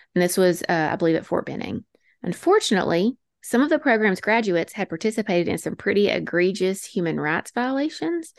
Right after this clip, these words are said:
and there were some activist groups that were protesting the School of the Americas.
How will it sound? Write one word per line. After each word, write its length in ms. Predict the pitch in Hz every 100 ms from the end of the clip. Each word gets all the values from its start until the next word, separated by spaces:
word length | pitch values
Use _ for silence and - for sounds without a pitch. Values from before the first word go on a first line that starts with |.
| - - - -
and 120 | 196
there 80 | 196
were 20 |
some 180 | 208 -
activist 440 | 190 202 185 190
groups 240 | 185 175 -
that 100 | 175
were 100 | 165
protesting 680 | 170 170 165 170 - 180
the 80 | 165
School 200 | - 151
of 60 | 143
the 60 |
Americas. 600 | 131 170 160 - - -